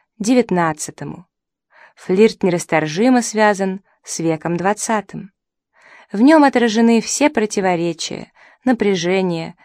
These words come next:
колебания эпохи. Ведь история флирта — не что иное, как история желаний и страхов, пробуждения чувств и неудовлетворённости,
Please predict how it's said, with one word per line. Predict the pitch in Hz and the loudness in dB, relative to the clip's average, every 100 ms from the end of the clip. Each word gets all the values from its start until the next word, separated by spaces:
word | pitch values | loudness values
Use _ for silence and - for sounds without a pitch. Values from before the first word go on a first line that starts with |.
| _ _ | _ _
колебания | 175 160 147 180 208 185 165 | -4 -2 0 2 2 2 -2
эпохи. | 156 160 160 - - _ _ _ _ _ _ _ - | -4 -6 -6 -14 -20 _ _ _ _ _ _ _ -6
Ведь | 190 | -2
история | 220 - 294 233 202 | -2 2 4 4 2
флирта — | - 196 233 208 175 | 0 0 0 0 -2
не | 160 | -2
что | - - 214 | -6 -4 0
иное, | 247 220 208 190 185 _ - _ _ | 0 0 0 -4 -8 _ -20 _ _
как | 196 226 | -6 -6
история | - 330 311 269 | -2 2 4 4
желаний | 208 202 214 214 185 | 2 2 4 2 0
и | |
страхов, | 165 - 165 170 160 160 - _ _ - _ | -4 -8 -4 -4 -4 -18 -20 _ _ -20 _
пробуждения | - 202 233 277 254 226 | -4 -2 2 4 6 4
чувств | 196 - 233 240 - - _ - _ | 0 -2 -2 -2 -6 -20 _ -20 _
и | |
неудовлетворённости, | 269 269 240 240 240 214 233 240 220 165 151 - - | 4 6 4 2 2 2 2 4 2 0 -6 -12 -14